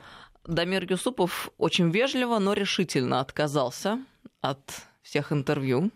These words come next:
о которых у него просили сегодня перед награждением.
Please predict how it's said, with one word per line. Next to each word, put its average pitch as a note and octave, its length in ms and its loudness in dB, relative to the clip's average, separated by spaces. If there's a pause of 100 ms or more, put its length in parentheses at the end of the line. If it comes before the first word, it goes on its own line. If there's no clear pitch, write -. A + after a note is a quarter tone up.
(300)
о D3+ 80 -2
которых F3 580 -4 (600)
у D#3+ 40 0
него D#3+ 180 4
просили D#3+ 440 -2
сегодня D3 560 0
перед C#3+ 280 -2
награждением. C#3 800 -4